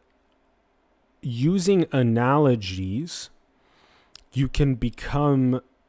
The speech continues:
more experientially wise with direct knowledge of what we're talking about.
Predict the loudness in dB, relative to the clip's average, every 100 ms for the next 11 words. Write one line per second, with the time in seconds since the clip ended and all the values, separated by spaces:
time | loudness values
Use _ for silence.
0 | _ _ _ _ _ _ _ -6 0 2
1 | 2 0 -6 -6 -6 -4 0 2 2 2
2 | 2 2 -2 -2 -2 -2 -2 -6 -10 _
3 | _ _ _ _ _ _ _ _ _ _
4 | _ _ _ _ _ _ _ _ _ -16
5 | -4 0 0 0 -2 -6 -6 -8 -10 _
6 | _ _ _ _ _ _ -4 -2 -4 -2
7 | -2 0 2 0 -2 -12 -14 -12 -6 -2
8 | 2 4 2 0 -6 -10 -12 -12 -16 _
9 | 0 0 2 0 0 2 -2 -2 -2 -4
10 | -6 -10 -10 -10 -10